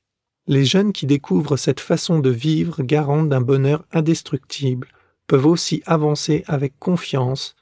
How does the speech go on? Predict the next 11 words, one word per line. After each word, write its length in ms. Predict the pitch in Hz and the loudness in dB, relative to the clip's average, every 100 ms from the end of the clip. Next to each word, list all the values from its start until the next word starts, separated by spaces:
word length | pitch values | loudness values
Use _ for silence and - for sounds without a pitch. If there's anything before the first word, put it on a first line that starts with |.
| _ | _
sur 240 | - - 147 | -12 -2 0
la 140 | 131 | 2
noble 360 | 127 170 156 143 | 2 2 2 0
voie 340 | 127 131 - | 0 0 0
qui 220 | - - | -4 -18
contribue 640 | - - 170 - 143 135 143 | -10 -4 -2 0 0 0 -2
à 100 | 165 | 0
l'amélioration 840 | 135 151 160 151 131 123 - 147 | 2 2 2 2 2 0 -2 -4
de 180 | 160 151 | -2 -2
leur 200 | 135 135 | -2 -2
société. 640 | - 165 - 143 - 147 | -4 -4 -4 -8 -8 -18